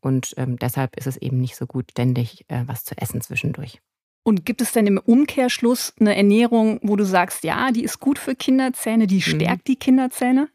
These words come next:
Speaker 1: Ja, auf jeden Fall. Also zum Beispiel hier langsättigende Snacks, also eben, äh, jetzt nicht ständig was, sondern irgendwas, was gut satt macht, wie zum Beispiel Eiweiß, gesunde Fette, Ballaststoffe.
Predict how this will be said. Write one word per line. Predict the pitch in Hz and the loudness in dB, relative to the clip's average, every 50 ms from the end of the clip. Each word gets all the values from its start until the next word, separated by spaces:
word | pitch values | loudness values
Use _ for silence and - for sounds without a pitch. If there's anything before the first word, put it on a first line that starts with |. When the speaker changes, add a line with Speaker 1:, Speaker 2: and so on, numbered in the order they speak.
| _ _ _ _ _ _ - - - - - - | _ _ _ _ _ _ -20 -20 -20 -20 -8 -2
Speaker 1:
Ja, | - 185 214 226 | 2 2 2 2
auf | - 127 - | 2 0 2
jeden | 170 180 180 160 | 2 4 2 2
Fall. | - - 196 185 - | 2 2 2 2 2
Also | - - 131 147 | 2 0 0 0
zum | 143 - 156 147 | 0 2 2 2
Beispiel | 143 147 156 - - 151 | 2 2 2 0 -2 -2
hier | 139 147 143 | 0 0 0
langsättigende | 135 135 147 165 190 190 175 185 190 - - 214 208 196 208 | 2 2 2 4 4 4 4 2 0 2 2 2 4 4 2
Snacks, | 196 - - 185 190 202 - - | 0 0 0 2 2 0 0 -2
also | - - 147 147 | -4 -4 -2 -2
eben, | 147 - - 151 156 151 143 - - - - - | 0 0 2 4 4 2 2 0 -6 -20 -20 -8
äh, | - - 147 | -2 0 0
jetzt | 147 143 - | 0 2 2
nicht | 170 165 - | 2 0 2
ständig | - 160 160 196 214 214 196 | 2 4 4 4 4 2 2
was, | - 196 196 | 2 2 2
sondern | - 170 165 156 - | 2 2 2 2 0
irgendwas, | - - 160 165 170 160 160 151 - | 2 2 2 4 4 2 2 0 0
was | - 139 - | -2 -4 -4
gut | - - 151 147 | -6 -12 -8 -4
satt | - 143 - - | -2 -2 0 2
macht, | 202 190 185 - - - | 4 4 2 2 -2 -6
wie | 156 | -6
zum | 143 - 147 139 | -4 0 0 0
Beispiel | 135 139 139 135 - - - - - | 2 2 0 -2 -2 -6 -6 -4 0
Eiweiß, | - 180 170 156 151 143 143 143 - | 2 2 4 4 4 2 2 0 -2
gesunde | - 139 139 131 135 | -2 -2 0 0 -2
Fette, | 143 - - 160 - - | -2 -2 -4 -4 -2 -2
Ballaststoffe. | 147 - 160 175 170 170 151 - - 160 151 151 - - 151 151 | -2 0 0 2 2 0 0 -2 -2 0 0 0 0 0 0 0